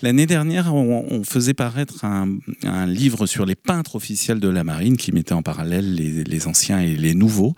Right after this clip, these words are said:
Et parmi ces peintres vivants, actuels, contemporains, euh, on a un peintre d'origine hollandaise qui s'appelle Dirk Verdorn, dont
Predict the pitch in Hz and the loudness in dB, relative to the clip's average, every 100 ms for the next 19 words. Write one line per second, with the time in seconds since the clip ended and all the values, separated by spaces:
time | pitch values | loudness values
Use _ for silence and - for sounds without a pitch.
0 | - - - 113 - 98 117 131 - 98 | -8 -16 -4 -2 -2 -2 0 2 0 -2
1 | 92 113 110 - 90 82 85 95 98 90 | 0 0 -2 -4 -6 -4 -4 0 2 2
2 | 156 175 95 90 85 - 92 127 - 92 | 2 2 0 -2 -4 -2 0 0 -2 -6
3 | 85 - 82 90 151 - - - - - | -4 -2 -2 0 -2 -4 -14 -16 -16 -18
4 | - - 95 90 87 90 98 113 92 147 | -2 2 4 2 2 2 4 2 0 0
5 | 135 - 92 95 104 110 110 98 - 120 | -2 -4 -2 -2 2 4 6 4 0 2
6 | 120 82 85 151 - - 87 95 90 87 | 2 2 -2 -6 -6 -4 0 2 2 0
7 | 95 139 - - - 95 104 90 87 80 | 2 2 0 -8 -6 0 0 2 2 2
8 | 113 147 - - - 131 | 2 0 -4 -14 -4 0